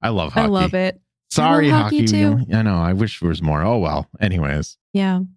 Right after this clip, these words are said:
Speaker 1: Yeah.
Speaker 2: What about your moral of the episode?
Speaker 1: I think it's actually pretty obvious. I think that no matter how schemy the scheme,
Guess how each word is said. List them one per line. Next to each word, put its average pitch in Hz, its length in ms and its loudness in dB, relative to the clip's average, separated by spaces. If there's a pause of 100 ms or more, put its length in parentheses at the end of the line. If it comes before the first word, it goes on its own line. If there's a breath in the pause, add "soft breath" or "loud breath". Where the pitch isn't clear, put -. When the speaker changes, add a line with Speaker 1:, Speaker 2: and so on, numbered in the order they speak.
Speaker 1:
Yeah. 82 180 -4 (380)
Speaker 2:
What 214 120 -4
about 294 380 -4
your 254 260 -2
moral 247 380 -2
of - 160 -6
the 247 80 -8
episode? 185 600 -4 (160)
Speaker 1:
I 131 120 -2
think 220 180 -2
it's - 400 -6
actually 113 420 -2
pretty 98 340 0
obvious. 92 520 0
I 98 100 0
think 120 240 -2
that 90 340 -2 (180)
no 113 280 2
matter 107 580 0 (140)
how 123 720 0 (120)
schemy 117 840 -2
the 98 100 0
scheme, 113 680 -2